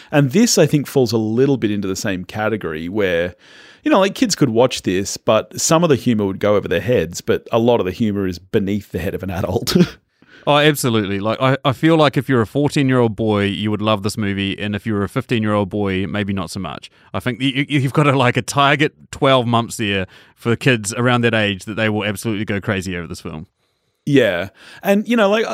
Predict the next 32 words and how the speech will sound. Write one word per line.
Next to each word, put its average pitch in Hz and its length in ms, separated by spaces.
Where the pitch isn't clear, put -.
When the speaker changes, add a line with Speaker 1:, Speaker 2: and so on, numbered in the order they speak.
Speaker 1:
like 220 220
I 185 100
said, 120 240
I 156 120
laughed 180 360
quite 147 220
a 123 40
bit, 120 340
but 135 120
I 131 80
think 175 220
for 151 100
me, 135 280
again, 120 240
a 107 80
lot 110 200
of 113 60
that 101 140
is 95 180
nostalgia. 92 600
Like, 113 220
if 151 100
I 170 420
didn't 131 420
like 120 380
a 120 40
lot 110 180
of 104 120
the 110 140
older 104 280
Sandler 98 440
films, 80 600